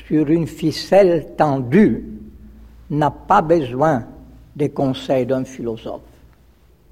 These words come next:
Ou bien encore, «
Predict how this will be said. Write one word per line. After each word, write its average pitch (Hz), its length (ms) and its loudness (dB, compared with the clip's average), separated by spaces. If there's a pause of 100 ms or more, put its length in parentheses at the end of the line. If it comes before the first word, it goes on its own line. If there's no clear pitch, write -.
(1300)
Ou 160 120 -4
bien 156 340 0
encore, « 131 600 -4